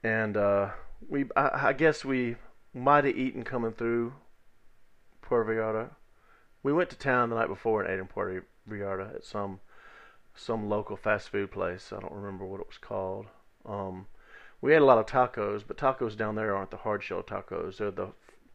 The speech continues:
they're the corn tortillas, and they double 'em up. So you have two corn tortillas, they're small and round, wrapped around whatever, you know, fish or chicken or carne, which is meat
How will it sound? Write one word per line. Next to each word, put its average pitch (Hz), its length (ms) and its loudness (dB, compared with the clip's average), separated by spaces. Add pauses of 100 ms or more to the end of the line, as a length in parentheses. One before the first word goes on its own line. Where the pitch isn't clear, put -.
(260)
they're 104 100 -4
the 107 60 -4
corn 127 320 0
tortillas, 107 760 0 (400)
and 101 80 -8
they 101 80 -4
double 113 360 0
'em 104 100 -2
up. 104 280 -2 (140)
So - 140 -10
you 101 100 -2
have 101 140 -4
two 131 180 -4
corn 113 240 -2
tortillas, 101 560 -2
they're 98 80 -8
small 104 320 -2
and 101 100 -4
round, 98 320 -6 (420)
wrapped 110 320 0
around 101 340 0
whatever, 101 400 0
you 127 60 -6
know, - 100 -4
fish - 600 0
or 95 80 -8
chicken 95 680 -6
or 90 100 -10
carne, 92 440 -8
which 87 200 -12
is - 100 -20
meat 98 280 -6